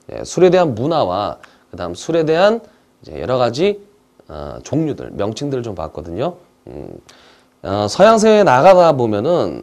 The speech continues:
아마도 술을 많이 마시게 돼요. 어, 그럴 수밖에 없는 조건들이 생기게 되는데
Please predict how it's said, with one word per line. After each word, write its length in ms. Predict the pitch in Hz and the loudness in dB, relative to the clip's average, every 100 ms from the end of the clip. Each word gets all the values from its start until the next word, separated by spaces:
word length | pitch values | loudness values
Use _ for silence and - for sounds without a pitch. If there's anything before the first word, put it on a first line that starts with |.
| - | -12
아마도 280 | 87 101 | -10 -8
술을 320 | 127 - 233 202 | -8 -6 -6 -6
많이 260 | - 165 | -6 -4
마시게 340 | 190 139 87 76 | -4 -4 -8 -10
돼요. 320 | 65 62 - _ _ _ _ _ - | -10 -14 -18 _ _ _ _ _ -18
어, 380 | 64 57 53 - | -16 -14 -16 -10
그럴 160 | 127 | -10
수밖에 300 | 135 151 147 | -6 -8 -6
없는 320 | 85 101 165 | -6 -4 -6
조건들이 420 | 127 110 113 117 135 | -8 -8 -8 -6 -8
생기게 340 | - 175 175 | -6 -2 -2
되는데 500 | 95 80 85 123 80 | -2 -8 -6 -6 -6